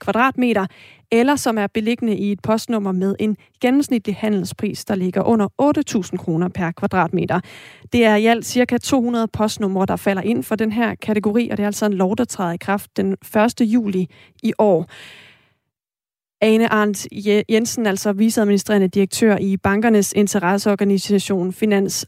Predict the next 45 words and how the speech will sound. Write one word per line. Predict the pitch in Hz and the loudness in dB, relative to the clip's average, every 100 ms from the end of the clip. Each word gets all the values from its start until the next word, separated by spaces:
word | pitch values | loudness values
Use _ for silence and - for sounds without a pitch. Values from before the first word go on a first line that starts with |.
| _ | _
Danmark. | 196 208 220 214 - - _ _ _ | 0 4 2 2 -4 -16 _ _ _
Du | 233 | 2
nævnte | 220 233 254 | 4 4 2
før, | - 240 | 2 2
at, | 202 185 - | 2 -4 -2
øh, | 196 185 185 | -2 -2 -4
det, | 214 202 196 185 | -2 0 0 2
du | 220 | 0
ikke | 233 | 2
mener, | 240 208 | 2 2
der | 196 | 0
er | 185 | 0
ret | 214 | 0
mange | 233 208 240 | 2 0 0
tilfælde, | - 262 269 214 | 0 0 2 0
hvor | 196 | 0
det | 196 220 | 0 0
her | 220 208 | 0 0
vil | 190 190 | 0 0
være | 196 190 | 0 0
aktuelt, | 202 - 220 233 - - | -2 -2 0 0 -2 -4
men | 220 214 | -2 0
de | 294 | 0
tilfælde, | 285 269 247 254 208 | 0 -2 -2 -2 2
hvor | 220 | 2
det | 214 233 | 2 -2
her | 240 220 | -2 0
rent | 220 | -2
faktisk | 220 214 226 - | -2 -2 -4 -6
kan | 202 | -6
give | - 269 - - - | -2 -2 -4 -16 -6
nogle | 220 208 | -2 2
danskere, | 202 220 - 208 | 2 2 0 0
som | 190 202 | 0 -2
har | 233 285 233 | 0 0 0
økonomien | 226 233 254 254 196 - - - | 0 2 2 2 -2 -8 -18 -18
til | - 240 247 | 0 0 4
at | 196 175 - | 2 0 -2
låne, | 202 208 233 247 | 2 6 6 4
men | 208 | 0
som | 214 226 | 0 -2
ikke | - | 0
kan | 294 | 0
få | 240 | 2
lov | 214 220 | 4 4